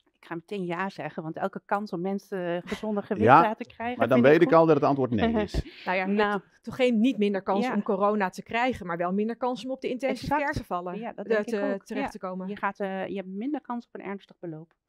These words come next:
Speaker 2: Maar ook als, als ik bijvoorbeeld, als ik in de komende week vijf kilo
Speaker 1: Ja.
Speaker 2: afval, dan ben ik over een week, eh, is de kans groter dat ik er, als ik
Speaker 1: Als
Speaker 2: het
Speaker 1: je
Speaker 2: krijg,
Speaker 1: kijkt
Speaker 2: beter
Speaker 1: naar de,
Speaker 2: van herstel.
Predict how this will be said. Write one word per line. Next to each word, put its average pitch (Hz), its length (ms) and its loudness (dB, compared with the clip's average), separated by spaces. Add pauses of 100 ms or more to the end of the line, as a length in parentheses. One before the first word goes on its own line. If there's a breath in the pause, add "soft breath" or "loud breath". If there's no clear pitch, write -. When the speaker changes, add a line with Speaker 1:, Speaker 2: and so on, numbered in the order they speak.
(380)
Speaker 2:
Maar - 160 -4
ook 180 180 0
als, - 240 -4
als 147 100 -8
ik 147 80 -6
bijvoorbeeld, 143 300 -6
als 135 100 -2
ik - 80 -14
in 139 60 2
de 131 60 2
komende 147 320 4
week 139 200 2
vijf 139 240 -4
kilo 131 220 -4
Speaker 1:
Ja. - 60 -6
Speaker 2:
afval, 147 420 0
dan 135 320 0
ben 127 180 -2
ik 127 140 -4
over 120 180 0
een 113 100 2
week, 139 400 2 (540)
eh, - 160 -20
is 127 160 -8
de - 80 -8
kans 160 460 2
groter 147 440 2
dat 131 160 0
ik 127 100 -6
er, 127 200 -4 (420)
als 147 160 4
ik 147 60 0
Speaker 1:
Als - 100 -4
Speaker 2:
het - 0 -
Speaker 1:
je 254 60 -2
Speaker 2:
krijg, 139 200 4
Speaker 1:
kijkt 110 160 -2
Speaker 2:
beter 139 220 6
Speaker 1:
naar 135 100 4
de, 190 100 0
Speaker 2:
van 135 140 0
herstel. 117 420 -2